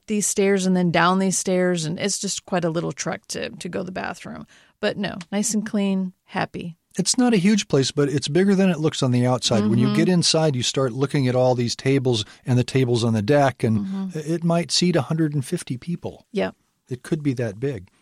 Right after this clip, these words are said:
Speaker 2: Service? How do you like the service
Speaker 1: Well,
Speaker 2: there?
Speaker 1: service is spectacular.
Speaker 2: Service is spectacular.
Speaker 1: It is. The only thing, though, is you're gonna probably pay a little bit more than usual 'cause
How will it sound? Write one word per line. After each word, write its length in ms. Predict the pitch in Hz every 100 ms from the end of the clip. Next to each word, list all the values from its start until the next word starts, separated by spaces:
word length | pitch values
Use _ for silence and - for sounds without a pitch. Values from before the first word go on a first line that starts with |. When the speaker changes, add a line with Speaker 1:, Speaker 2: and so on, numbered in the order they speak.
| _ _ _ _ _ _ -
Speaker 2:
Service? 500 | - 147 151 220 -
How 160 | 143
do 60 | 147
you 80 | 143
like 180 | 139 131
the 80 |
service 420 | 131 - 214 190 -
Speaker 1:
Well, 100 | 185
Speaker 2:
there? 60 |
Speaker 1:
service 460 | - 208 277 262 -
is 140 | 147
spectacular. 920 | - 156 - 180 180 - - - - - _ _
Speaker 2:
Service 440 | - - 110 104 104
is 80 |
spectacular. 680 | - 90 - 80 82 - -
Speaker 1:
It 100 | -
is. 420 | 185 - 196 - - _ _ _ _ _ -
The 180 | 202 180
only 240 | 202 202
thing, 260 | 185 202 202
though, 140 | 170
is 220 | 165 156 -
you're 240 | 196 165
gonna 220 | - 214 214
probably 280 | 226 196
pay 220 | 180 185 170
a 60 |
little 200 | 165 160
bit 180 | 156 156
more 260 | 170 165 160
than 220 | 180 175
usual 540 | 175 - 175 - - 214
'cause 440 | 196 165 160 -